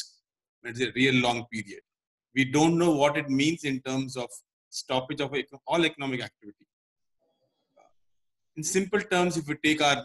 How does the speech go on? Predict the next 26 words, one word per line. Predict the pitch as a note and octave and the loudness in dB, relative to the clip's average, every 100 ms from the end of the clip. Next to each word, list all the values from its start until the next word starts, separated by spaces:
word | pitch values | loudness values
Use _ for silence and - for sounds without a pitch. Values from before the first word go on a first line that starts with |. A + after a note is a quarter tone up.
| - | -6
G | B2+ C3 | 0 2
D | C3 B2+ | 2 0
P, | G#2 - _ - - _ _ _ _ _ _ _ | -12 -14 _ -18 -18 _ _ _ _ _ _ _
and | B2 | -8
then | C3 C#3+ | -4 -4
if | C3+ | -4
we | C3 | -4
break | B2 C#3 | -2 0
it | D3+ C3 | 0 0
down | C#3 | 0
into | C#3 C3 C#3+ C3+ C3 C3 _ _ _ _ _ _ B2+ | 2 0 -2 -4 -4 -10 _ _ _ _ _ _ -14
a | - E3 | -10 0
two | E3+ E3+ | 2 2
trillion | C#3+ D3+ | 2 2
dollar | D3 C3+ C3 | 4 4 2
economy, | C3 C3 C3 C3 A#2+ G#2+ _ _ _ _ _ _ _ _ B2 | 0 2 2 2 0 -4 _ _ _ _ _ _ _ _ -8
and | C3 | -4
if | C3+ | 2
I | |
assume | C3 B2 C3+ D3+ D3 | 2 2 2 0 2
that | C3 C3 - | 2 0 0
twenty | D3+ D#3 E3 | 0 2 0
percent | D3 C#3 C#3+ | 0 0 0
is | C3 A2+ | -2 -2
washed | A2 A#2+ - G#2+ | -6 -6 -6 -10
off, | G2+ | -14